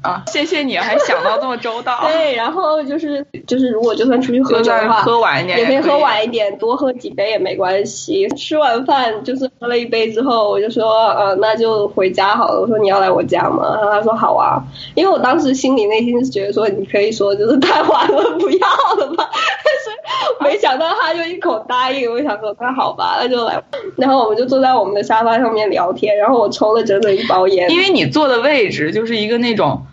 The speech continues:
Speaker 1: 就是那种要跟你划清界限的姿势。
Speaker 2: 我哪有？我没有故意要跟你划清界限啊。
Speaker 1: 就是那个感觉，就是你知道，就是对我来说，去别人家，就是你说你刚刚认识，你跟别人沙发上坐并排，很奇怪吧？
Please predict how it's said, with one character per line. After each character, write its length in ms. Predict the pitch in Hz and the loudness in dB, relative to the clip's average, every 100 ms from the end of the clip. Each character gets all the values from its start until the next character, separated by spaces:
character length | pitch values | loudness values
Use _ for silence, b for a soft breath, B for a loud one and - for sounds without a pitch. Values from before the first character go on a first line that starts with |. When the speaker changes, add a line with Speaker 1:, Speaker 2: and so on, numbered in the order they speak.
| - | -10
Speaker 1:
就 140 | - | -2
是 60 | 247 | 0
那 140 | 254 240 | 2 2
种 100 | 196 | 2
要 160 | 202 | 2
跟 100 | 220 | 0
你 80 | 220 | 0
划 300 | 156 220 175 | 0 2 2
清 240 | - 254 247 | 0 -2 -2
界 220 | 240 226 | 0 0
限 160 | 285 | 0
的 80 | 214 | -2
姿 180 | 202 233 | -4 -4
势。 160 | - 339 | -2 0
Speaker 2:
我 160 | 349 | 0
哪 140 | 349 339 | 0 0
有？ 580 | 339 466 640 622 453 320 | 0 0 0 0 0 0
我 120 | 294 | 0
没 100 | 320 | -2
有 60 | 571 440 | -4 -4
故 60 | 427 | -4
意 140 | 466 480 466 | -2 -2 -2
要 80 | |
跟 140 | 440 381 | -2 -4
你 80 | 285 | -2
划 180 | 370 339 | -2 -2
清 200 | 370 311 | -2 -2
界 200 | 311 294 | -2 -4
限 300 | 302 320 277 | -2 -2 0
啊。 80 | 226 | 0
Speaker 1:
就 100 | 311 | 0
是 140 | 320 | 0
那 180 | 349 370 | 0 0
个 120 | 311 | 0
感 240 | 277 196 190 | 0 0 0
觉， 160 | 190 208 | -2 0
就 140 | 277 | 0
是 100 | 269 | -2
你 80 | 185 | -2
知 80 | 196 | -2
道， 160 | 202 | -2
就 100 | 226 | -2
是 240 | 247 233 233 | -2 -2 -2
对 100 | 359 | 0
我 140 | 311 185 | 2 4
来 160 | 165 | 2
说， 160 | 262 240 | 2 -2
去 180 | 240 277 | 0 0
别 140 | 202 | 0
人 180 | 190 220 | 0 0
家， 280 | 247 247 262 | 0 0 0
就 100 | 269 | -2
是 100 | 262 | -2
你 160 | 196 | -2
说 140 | 202 240 | -2 -2
你 180 | 220 175 | -2 -2
刚 220 | 220 240 | -2 0
刚 220 | 254 277 | 0 2
认 200 | 285 240 | 0 0
识， 100 | 220 | -2
你 180 | 202 175 | -4 -2
跟 220 | 202 233 | -2 0
别 140 | 214 196 | 0 0
人 160 | 214 | 0
沙 200 | 233 226 | 0 0
发 160 | 233 247 | 2 2
上 220 | 254 220 | 2 -2
坐 140 | 233 | -6
并 200 | 214 247 | -4 -4
排， 240 | 214 - - | -4 -4 -4
很 220 | - 175 | -4 -6
奇 240 | - - | -8 -8
怪 380 | 151 220 254 - | -2 0 2 0
吧？ 160 | - - | -2 -8